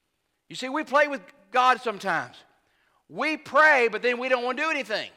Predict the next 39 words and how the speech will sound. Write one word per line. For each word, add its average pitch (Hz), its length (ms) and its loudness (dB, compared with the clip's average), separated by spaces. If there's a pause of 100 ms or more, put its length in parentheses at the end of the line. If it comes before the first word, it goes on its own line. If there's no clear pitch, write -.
(880)
We 294 220 0
pray, 285 340 6
and 233 80 2
then 247 140 -2
we 269 100 -2
sit 226 320 -2
back, 254 320 6
and 220 80 -12
God 262 200 4
says, 247 160 -8
"No, 269 280 0
you 277 220 -2
do 311 140 -2
what 285 180 4
you 285 100 -6
can 269 160 -8
do, 247 280 2
and 202 100 -2
I 214 100 4
will 202 140 -2
work 214 240 -4
through 240 240 -12
you." 123 220 -18 (1080)
We 269 160 -2
pray 285 260 6
for 233 120 -2
the 208 100 -4
salvation 247 720 0
for 202 120 -2
our 180 160 2
families, 233 640 0
but 175 180 -8
we 175 100 -6
never 170 320 -6
share 165 280 -6
our 139 60 -6
faith 123 320 -14
with 90 140 -20
them. - 80 -20